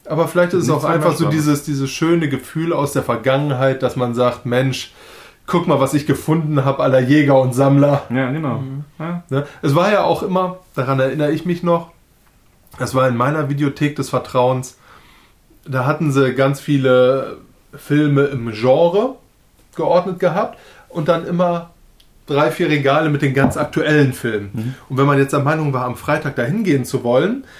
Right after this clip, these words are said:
Speaker 1: dann sollte man auch relativ pünktlich dahin gehen.
Speaker 2: Mhm. Oder
Speaker 1: Weil,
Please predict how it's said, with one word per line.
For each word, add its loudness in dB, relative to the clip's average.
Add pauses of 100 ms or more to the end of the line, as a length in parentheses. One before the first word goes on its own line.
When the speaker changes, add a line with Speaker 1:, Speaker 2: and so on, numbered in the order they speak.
(140)
Speaker 1:
dann -2
sollte 0
man -4
auch -8
relativ -4
pünktlich -2
dahin 0
gehen. 0
Speaker 2:
Mhm. -6
Oder 0
Speaker 1:
Weil, 4